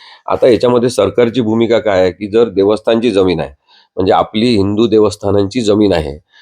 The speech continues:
ती जमीन जर भाजपच्या एका नेत्यांनी हडप केलेली आहे, त्याच्यावर प्लॉट पाडून खाजगी मालमत्ता असल्याप्रमाणे ते प्लॉट विकून सुद्धा टाकलेले आहे, तर ती सगळी मालमत्ता परत हस्तगत केली पाहिजे.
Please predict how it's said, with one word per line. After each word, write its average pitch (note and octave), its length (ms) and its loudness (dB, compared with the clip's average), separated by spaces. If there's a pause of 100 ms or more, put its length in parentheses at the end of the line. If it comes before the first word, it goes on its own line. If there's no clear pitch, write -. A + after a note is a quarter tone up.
(360)
ती B2+ 120 2
जमीन A2 420 2
जर A#2 200 2
भाजपच्या F2+ 560 0
एका G2+ 380 0 (200)
नेत्यांनी F#2+ 400 0
हडप G#2 280 0 (100)
केलेली F#2+ 280 2
आहे, F2 160 2
त्याच्यावर G2 360 -2 (380)
प्लॉट A2 260 2
पाडून G2+ 420 0 (320)
खाजगी F#2+ 320 -2
मालमत्ता G#2 480 0
असल्याप्रमाणे G2 580 0
ते G2+ 100 -2
प्लॉट G#2 300 0
विकून A2+ 300 0
सुद्धा A#2+ 240 -2
टाकलेले F2 400 -2
आहे, D#2 140 -6 (520)
तर A#2 60 2
ती C3+ 160 0
सगळी B2+ 440 0
मालमत्ता A2+ 540 0
परत A#2+ 300 -2
हस्तगत C3+ 360 -2
केली A#2 240 -2
पाहिजे. D2+ 380 -4